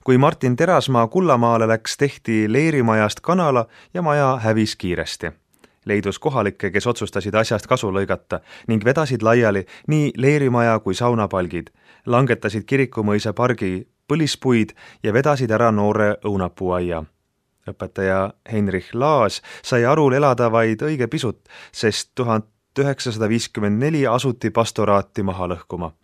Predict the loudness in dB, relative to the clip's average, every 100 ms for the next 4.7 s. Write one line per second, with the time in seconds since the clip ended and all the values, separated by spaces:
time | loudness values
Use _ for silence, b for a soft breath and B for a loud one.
0 | b b b b b -8 -2 -2 -2 -4
1 | -2 0 2 0 0 0 2 2 0 -4
2 | -2 0 -2 -6 -4 -2 -2 0 -2 -2
3 | -4 -2 0 2 2 0 -2 -2 -4 -6
4 | -6 -6 -2 0 0 0 -4